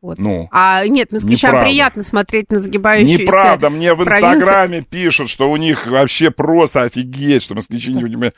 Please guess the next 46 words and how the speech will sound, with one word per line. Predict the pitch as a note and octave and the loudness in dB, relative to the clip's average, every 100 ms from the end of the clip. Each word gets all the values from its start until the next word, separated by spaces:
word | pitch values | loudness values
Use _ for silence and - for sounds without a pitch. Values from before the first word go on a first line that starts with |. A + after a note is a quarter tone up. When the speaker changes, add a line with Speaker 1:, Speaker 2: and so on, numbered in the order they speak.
| _ - | _ -8
Speaker 2:
что | A2+ | -6
у | |
них | A2 | -2
хорошо | C#3+ D#3+ E3 - F3 B2+ | 0 2 0 0 0 0
у | G#2+ | -4
них | E2+ - | -12 -16
там. | - - - _ - | -14 -14 -16 _ 0
Speaker 1:
А, | A3 G3 | 0 0
вы | A#3 | 0
Speaker 2:
Хорошо. | B3+ C#4+ D#4+ | 2 4 2
Speaker 1:
видели | C#4 D#4+ | 2 2
видео | - A#3+ G3 | 2 0 -2
из, | A3+ A#3+ - | -4 -6 -2
э, | G3+ G3 G3 | -2 -2 0
колонии | A#3 A#3+ G#3+ F#3+ | -2 0 -2 -4
строгого | - G#3 G3+ G3 | -4 -6 -4 -4
режима, | F#3+ G3+ G#3 G3+ F3 | -4 -4 -4 -4 -6
где | F3+ F#3+ | -8 -10
Цыпаляв | - G3+ G3+ F#3+ G3 | -10 -8 -2 -2 -4
сидит? | - F3+ F#3 B2 | -12 -10 -8 -2
Speaker 2:
Да. | G2+ G#2+ G#2 B2 - - | 2 2 2 -2 -6 -6
У | |
Speaker 1:
Вы | G2+ | -2
Speaker 2:
него | A#3 | 0
там, | - | 2
Speaker 1:
видели? | D#4 A#3+ | 2 0
Speaker 2:
у | |
него | F#3+ - A3+ | -2 -2 0
Speaker 1:
Слышали, | D#4+ | 2
как | D4 | 2
Speaker 2:
ещё | A3+ A3+ | 0 0
Speaker 1:
там | A3+ | -2
птички | - - B3+ B3 | -6 -2 0 2
Speaker 2:
Да | - | 2
у | D3 | 2
него | D3+ B3+ | 2 2
Speaker 1:
поют, | F3+ B3+ | 4 4
Speaker 2:
там | - A#3+ | 2 2
Speaker 1:
и | A#3+ | -2
тишина, | - C4 B3+ B3+ B3+ A#3+ A#3+ | 0 2 4 4 4 4 4
Speaker 2:
пасека, | A#3 | 2
Speaker 1:
и | G#3+ | 0
Speaker 2:
у | |
него | B3 | 0
Speaker 1:
красота? | A#3+ - G#3+ E3 | -2 0 2 4
Speaker 2:
пасека, | A3+ A3 G#3+ - - | 2 2 -2 -8 -12